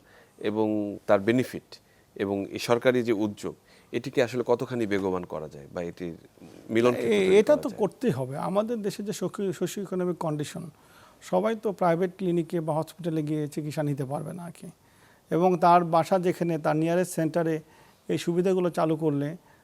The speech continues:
Speaker 2: তারা আমাদের এই লার্জার পপুলেশনকে আমরা অ্যাক্টিভ রাখতে পারবো, ডিজিজ ফ্রি রাখতে পারবো। শুধুমাত্র হাইপারটেনশনের কারণে অনেকে, আহ, পরবর্তীতে স্ট্রোক হয়ে বা কিডনির সমস্যা হয়ে বা হার্ট ফেলিওর হয়ে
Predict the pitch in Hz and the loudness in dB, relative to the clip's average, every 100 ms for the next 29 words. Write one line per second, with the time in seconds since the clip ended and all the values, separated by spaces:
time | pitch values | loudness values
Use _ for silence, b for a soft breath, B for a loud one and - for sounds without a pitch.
0 | b - 170 175 160 165 175 175 165 156 | b 0 6 6 6 4 2 0 2 4
1 | 160 175 170 170 151 165 160 165 175 170 | 4 2 -2 -4 -4 -4 -6 -6 -4 -4
2 | 156 - 143 139 - 139 160 151 156 b | -4 -4 -2 -4 -6 -10 -10 -12 -16 b
3 | b b 151 190 202 - 175 139 - 139 | b b -4 -2 -4 0 2 2 -2 -10
4 | 165 160 165 B B B - 190 202 196 | -10 -12 -18 B B B -10 -2 0 2
5 | 175 175 180 185 156 190 185 175 170 165 | 2 2 2 -2 -2 -2 0 0 0 0
6 | 160 165 147 160 156 147 B B B - | -2 -2 -2 -4 -4 -6 B B B -8
7 | 170 151 147 147 147 175 160 151 147 151 | -2 0 0 -2 -2 0 0 -2 -6 -6
8 | 156 - 175 - 151 147 135 147 - 139 | -6 -2 -4 0 0 0 -2 -6 -6 -6
9 | 143 151 139 - 156 139 135 135 123 151 | -6 -4 -6 -6 -6 -6 -6 -6 -4 -4
10 | - 151 139 139 135 | -2 -4 -2 -4 -4